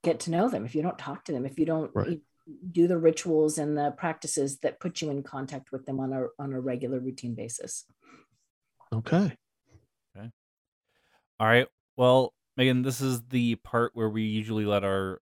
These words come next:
Speaker 3: uh, guests go. So the mic is all yours to tell everybody where they can find you, find the book.
Speaker 1: Yeah. Um, so the book is coming out, um, on April the fifth,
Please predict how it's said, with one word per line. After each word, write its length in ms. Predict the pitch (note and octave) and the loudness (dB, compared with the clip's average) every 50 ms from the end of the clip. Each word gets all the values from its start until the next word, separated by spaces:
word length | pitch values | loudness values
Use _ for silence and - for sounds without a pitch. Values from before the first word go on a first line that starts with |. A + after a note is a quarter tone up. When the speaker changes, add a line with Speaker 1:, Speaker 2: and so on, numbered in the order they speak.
| _ - | _ -6
Speaker 3:
uh, 220 | G#2 F#2+ F2+ F2 F2 E2+ | -4 -4 -4 -4 -4 -4
guests 260 | - G#2 F#2+ - - - _ G2+ | -2 -2 -2 -4 -8 -14 _ -4
go. 360 | G#2 G#2+ G#2 G#2 A2 B2 C3+ C3 | 0 0 2 2 2 0 -2 -4
So 400 | - - - A2 G#2 G2 F#2+ F#2+ | -6 -2 0 0 2 2 2 0
the 100 | F#2 F#2+ | -2 -2
mic 200 | F#2+ G2 G#2 - | -2 0 -2 -2
is 100 | G#2+ G2 | -2 0
all 140 | G#2 G2+ G2+ | 2 2 2
yours 320 | G2 F#2+ F#2+ G2 G2+ G2+ - | 2 0 -2 -4 -4 -6 -8
to 80 | - | -12
tell 180 | - - G2+ G2+ | -8 -2 0 2
everybody 380 | G2 F#2+ F#2 G2 G2 F#2+ F#2+ | 2 0 0 -2 -2 -2 -2
where 100 | F#2+ G2 | -2 -4
they 100 | F2+ F#2 | -6 -8
can 200 | - - F2+ F2 - - | -10 -10 -12 -12 -4 -2
find 320 | G#2+ G2 F#2+ F#2+ F#2 E2 | 0 0 0 0 -2 -2
you, 300 | F#2 F#2+ F#2+ G2+ G#2 G#2+ - _ | -2 -2 0 0 -2 -4 -4 _
find 260 | - G2 F#2+ F#2+ F#2+ F#2+ | -2 -2 -2 -2 -4 -6
the 60 | F#2+ | -8
book. 240 | F#2+ G2 E2+ - _ _ _ _ _ _ _ _ _ _ _ _ _ _ _ _ _ _ _ _ _ _ - | -8 -10 -10 -10 _ _ _ _ _ _ _ _ _ _ _ _ _ _ _ _ _ _ _ _ _ _ -2
Speaker 1:
Yeah. 540 | A3 A#3+ C#4 D#4 E4+ E4 C#4+ G#3+ E3+ D3+ D3+ - - - - - - - - _ - | 2 2 4 6 6 6 4 4 2 0 -2 -6 -14 -20 -20 -20 -20 -20 -12 _ 4
Um, 340 | B3+ B3+ A#3+ A3 G#3 - - | 6 6 8 6 4 2 2
so 720 | - - - - C#4 C4 B3+ B3+ B3 A#3+ A#3+ A3+ - - - | 2 2 4 8 10 10 12 12 12 12 12 12 10 6 2
the 220 | - G#3+ A3 A#3+ | 0 2 4 4
book 240 | A#3 C4+ C4+ C4+ D#4+ | 6 4 2 2 0
is 100 | D4+ D4+ | -2 -2
coming 340 | - - C#4 B3+ B3+ B3+ A#3+ | 0 2 2 4 4 4 6
out, 360 | A#3 A3+ A3+ A3+ A#3 A3+ - - - | 6 6 8 8 6 4 2 -2 0
um, 220 | G3 G3+ G3 F#3+ F3 | 2 2 2 2 2
on 180 | E3 G3 G3 - | 2 2 4 4
April 280 | G3+ G#3 G#3 A3 G3+ | 2 2 4 2 0
the 80 | F#3+ F3 | 0 0
fifth, 480 | - - - D4+ C4+ C4+ C#4 C#4 - | -2 2 4 6 6 6 4 0 -8